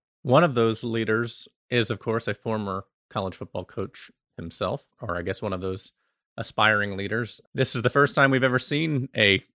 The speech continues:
former coach run for high office <laughs> in the state of Alabama, but Coach Tommy Tuberville obviously has a long connection in the state as the Auburn football coach. He did manage to win Tuscaloosa County during the, uh, runoff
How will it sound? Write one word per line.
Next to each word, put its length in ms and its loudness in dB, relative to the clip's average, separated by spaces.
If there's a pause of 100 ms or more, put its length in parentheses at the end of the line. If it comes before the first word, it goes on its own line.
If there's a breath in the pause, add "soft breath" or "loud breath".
(220)
former 300 2
coach 400 0
run 360 0
for 440 -4 (240)
high 240 -4
office 460 -4
<laughs> 140 2
in 80 2
the 80 -4
state 240 -2
of 60 -2
Alabama, 540 -4
but 200 -4 (120)
Coach 220 4
Tommy 220 2
Tuberville 540 -2
obviously 420 -4
has 180 -4
a 100 0
long 560 -6 (320)
connection 560 -4 (320)
in 100 -2
the 80 -2
state 440 0
as 60 -10
the 100 -2
Auburn 260 -4
football 280 -6
coach. 440 -2 (160)
He 100 4
did 320 4
manage 440 2
to 120 0
win 460 0 (200)
Tuscaloosa 460 0
County 540 2
during 480 -2 (240)
the, 260 0
uh, 140 2
runoff 420 2